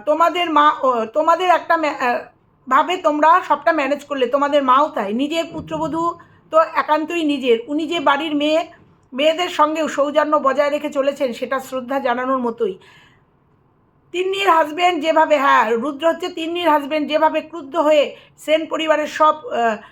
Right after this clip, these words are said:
গৌরব ধুলায় মিশিয়ে দিলেন, <clears throat> মেয়েগুলো কেমন করে সবটা সামলাবে তারাই জানে। একদমই তাই, সব মেয়েদের, <clears throat> মেয়ে তিনটেকে গজরে ওঠা উচিত এই রুদ্রর এই কমেন্টে, এই সম্মানহানিতে।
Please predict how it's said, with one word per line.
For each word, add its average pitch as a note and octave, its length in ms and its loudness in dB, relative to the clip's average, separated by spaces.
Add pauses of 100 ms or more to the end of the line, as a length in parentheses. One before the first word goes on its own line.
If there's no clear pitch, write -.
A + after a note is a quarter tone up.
(180)
গৌরব E4 460 4
ধুলায় D4+ 300 4
মিশিয়ে D4+ 340 -2
দিলেন, E4+ 440 0 (400)
<clears throat> A3+ 280 -6 (800)
মেয়েগুলো D4 440 0
কেমন D#4 380 -2
করে D4+ 200 0
সবটা C4+ 400 -4
সামলাবে C4+ 640 -2 (280)
তারাই C4 340 -2
জানে। G#3 320 -4 (220)
একদমই G4 440 0
তাই, D4 260 4 (640)
সব F4 320 2
মেয়েদের, F4 460 0 (160)
<clears throat> F#4+ 500 -8
মেয়ে C#4+ 260 0
তিনটেকে D#4 580 -4
গজরে B3+ 300 0
ওঠা B3 220 -2
উচিত C4 420 -2
এই A#3 140 0
রুদ্রর A#3+ 480 2 (100)
এই A3+ 120 2
কমেন্টে, A3+ 440 -4
এই D4+ 380 2
সম্মানহানিতে। D#4+ 1200 -2